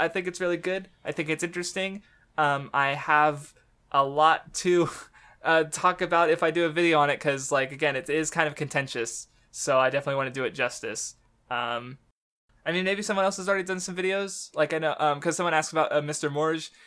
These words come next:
He did a video on Dressrosa mostly talking about Doflamingo. Um, I have not seen that video yet. Um, I did hear some conversation, so if I said points that he talked about, like, I haven't seen, <laughs> he also did one on fights where apparently he mentioned the Doflamingo fight.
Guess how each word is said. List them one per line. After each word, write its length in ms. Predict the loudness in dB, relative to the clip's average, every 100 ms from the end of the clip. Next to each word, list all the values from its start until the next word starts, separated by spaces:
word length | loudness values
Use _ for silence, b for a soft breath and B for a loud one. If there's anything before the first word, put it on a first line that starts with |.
| b
He 120 | 2
did 100 | 4
a 60 | 4
video 160 | 2 2
on 100 | 0
Dressrosa 400 | -2 -2 -2 0
mostly 240 | -2 0
talking 240 | -2 0 0
about 120 | 2
Doflamingo. 680 | 0 0 -4 -2 -2 -2 -6 b b b 0
Um, 140 | 2
I 60 | 2
have 140 | 2
not 200 | 2 2 0
seen 160 | 0
that 160 | 0 0
video 220 | -2 -4
yet. 320 | -2 -2 -4 -10 _
Um, 360 | 0 0 -2 -2
I 60 | -2
did 200 | -2 -4
hear 160 | -6 -4
some 180 | -4 -4
conversation, 600 | -4 -2 0 0 0 -6
so 140 | 0 2
if 100 | 2
I 60 |
said 260 | 0 -2 0
points 280 | -2 0 0
that 180 | -2
he 120 | -2 -2
talked 240 | -2 -2
about, 320 | 0 2 0 -10 _
like, 100 | 2
I 60 | 4
haven't 180 | 4 2
seen, 260 | 0 0 -4 -12
<laughs> 160 | -8
he 80 | 6
also 180 | 6 6
did 140 | 2
one 120 | 4 4
on 140 | 2
fights 360 | 4 2 2 0
where 80 | 0
apparently 300 | 2 -2 -2
he 40 |
mentioned 280 | -6 -6 -4
the 120 | -2
Doflamingo 460 | 2 0 0 -2 -2
fight. 340 | 0 0 -2